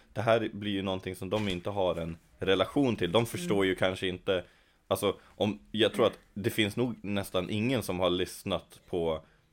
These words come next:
Speaker 1: eh, men ta, jag vet, antingen typ Simon Gärdenfors podcast, Arkivsamtal, där
Speaker 2: Mm.
Speaker 1: han, där liksom Anton Magnusson har varit med,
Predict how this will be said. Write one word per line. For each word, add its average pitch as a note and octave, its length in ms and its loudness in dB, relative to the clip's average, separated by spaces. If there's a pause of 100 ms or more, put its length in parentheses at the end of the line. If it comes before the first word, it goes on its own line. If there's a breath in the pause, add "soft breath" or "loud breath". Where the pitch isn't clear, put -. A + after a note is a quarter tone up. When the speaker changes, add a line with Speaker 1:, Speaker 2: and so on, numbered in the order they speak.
(180)
Speaker 1:
eh, D2 320 -8 (440)
men F2 240 -4
ta, F2+ 420 4
jag D2 240 -2
vet, F#2 140 -6
antingen G2+ 420 0
typ F2+ 240 -6
Simon F#2 260 -2
Gärdenfors F2+ 440 0
podcast, F2 580 -2
Arkivsamtal, E2+ 720 -6
där E2+ 80 -2
Speaker 2:
Mm. F2+ 100 -4
Speaker 1:
han, F2 400 -2
där F2+ 180 -2
liksom E2+ 320 -6
Anton E2+ 280 -6
Magnusson E2 420 -6
har E2+ 60 -4
varit E2 200 -4
med, D#2+ 300 -4